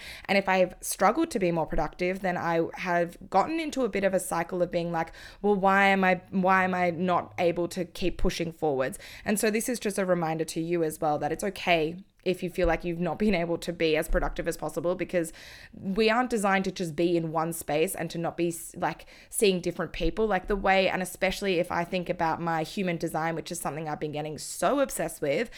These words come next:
Um, if you don't know your human design yet, it's kind of like an astrology, but way, like an astrology, like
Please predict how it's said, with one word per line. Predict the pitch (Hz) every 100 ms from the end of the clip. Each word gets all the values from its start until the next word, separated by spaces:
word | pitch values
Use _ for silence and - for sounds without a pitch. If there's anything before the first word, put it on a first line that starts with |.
| - - -
Um, | 185 180 -
if | 180
you | 190
don't | 196 180
know |
your | 170 175
human | 165 170 165
design | 165 160 156 156
yet, | 165 185 -
it's | 175 -
kind | - 190 240
of | 311
like | 202 180 180
an | 185
astrology, | 180 - 165 160 160 160 160
but | 156 147
way, | 156 160 165 156 160
like | 151 -
an | 151
astrology, | 143 147 147 139 143
like | 147